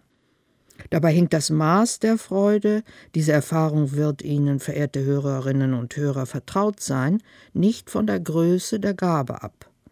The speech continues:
Wohl aber sollte diese klug gewählt, nützlich und passend sein,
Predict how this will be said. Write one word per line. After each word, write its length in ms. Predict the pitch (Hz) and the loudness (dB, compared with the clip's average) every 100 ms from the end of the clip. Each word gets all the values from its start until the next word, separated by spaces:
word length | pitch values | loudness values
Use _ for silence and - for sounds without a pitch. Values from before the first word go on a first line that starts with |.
| _ _ - | _ _ -12
Wohl 420 | 135 143 175 196 | -4 0 0 0
aber 260 | 208 208 202 | -2 -2 -2
sollte 340 | 165 170 165 | 0 -2 -2
diese 300 | 151 151 135 | -4 -4 -6
klug 400 | - - 202 - | -6 -6 -6 -4
gewählt, 680 | 143 127 139 151 190 202 - | -4 -2 0 0 0 -4 -4
nützlich 720 | 151 180 - - 208 208 - | 0 0 -2 -12 -6 -6 -6
und 180 | - - | -10 -8
passend 460 | 160 165 - 196 - | -10 -10 -10 -10 -6
sein, 400 | 175 190 208 | -4 -2 -2